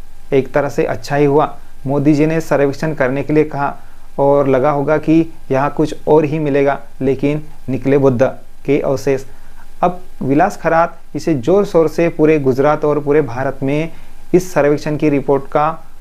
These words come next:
वायरल खुलासा कर रहे हैं। आप भी हमारा साथ दीजिए, इस वीडियो को ज़्यादा से ज़्यादा शेयर और वीडियो को लाइक इसलिए कीजिए कि एक सबसे बड़ा बौद्ध विहार गुजरात में मिला है और जिसके अवशेष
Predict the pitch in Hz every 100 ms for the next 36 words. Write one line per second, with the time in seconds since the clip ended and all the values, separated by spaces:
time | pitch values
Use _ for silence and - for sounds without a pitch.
0 | - - - 123 123 143 156 151 139 135
1 | 151 143 139 147 139 143 - - - -
2 | - 156 151 139 147 165 147 135 139 156
3 | - 131 127 127 120 - - - - 170
4 | 175 143 147 156 165 151 139 143 139 143
5 | 139 139 143 - 151 202 - - - -
6 | 147 135 143 160 165 175 165 139 147 160
7 | - - - - 147 180 196 190 170 175
8 | 196 214 - - - - 160 165 - 196
9 | - 185 151 151 139 127 127 139 135 135
10 | 135 156 170 - - - - - - -
11 | - - - - 127 135 147 151 143 143
12 | 139 139 135 139 - - - 131 131 123
13 | 131 - 147 147 135 - 165 185